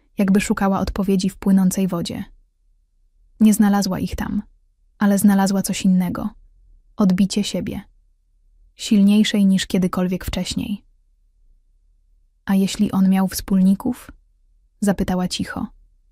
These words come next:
"Jeśli to wszystko było większe niż tylko jedno konto bankowe i kilka kontraktów?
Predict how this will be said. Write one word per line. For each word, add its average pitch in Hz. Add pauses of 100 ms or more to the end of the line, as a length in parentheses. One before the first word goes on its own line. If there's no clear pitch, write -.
(680)
"Jeśli 202
to 190
wszystko -
było 185
większe 202
niż 190
tylko 196
jedno 190
konto 196
bankowe 190
i 185
kilka 190
kontraktów? 185